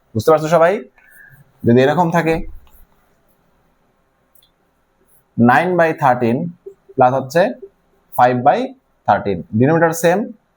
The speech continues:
তাহলে keep the denominator same and add the numerator। হ্যাঁ, তা numerator যদি আমরা অ্যাড করি তাহলে কত আসবে? ফোরটিন। এটা একটা ইমপ্রপার ফ্র্যাকশন, এটাকে আমাদের কি করতে হবে? মিক্স ফ্র্যাকশনে দিতে হবে। তাহলে কত আসবে বলো?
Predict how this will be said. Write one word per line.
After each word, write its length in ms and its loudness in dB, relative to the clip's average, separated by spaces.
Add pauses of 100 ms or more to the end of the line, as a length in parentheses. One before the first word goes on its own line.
(120)
তাহলে 240 2
keep 180 4
the 100 6
denominator 360 0 (100)
same 160 2 (100)
and 80 2 (140)
add 160 0
the 80 4 (400)
numerator। 460 2 (1120)
হ্যাঁ, 200 2 (440)
তা 80 -4
numerator 260 4
যদি 80 2
আমরা 140 2
অ্যাড 120 0
করি 100 -2
তাহলে 200 0
কত 80 0
আসবে? 280 0 (960)
ফোরটিন। 400 0 (460)
এটা 100 0
একটা 120 0
ইমপ্রপার 360 2
ফ্র্যাকশন, 400 -2
এটাকে 200 -2
আমাদের 260 2
কি 80 -2
করতে 200 0
হবে? 220 0
মিক্স 200 0
ফ্র্যাকশনে 340 -2
দিতে 160 -2
হবে। 200 -4 (580)
তাহলে 160 2
কত 140 0
আসবে 300 2
বলো? 300 2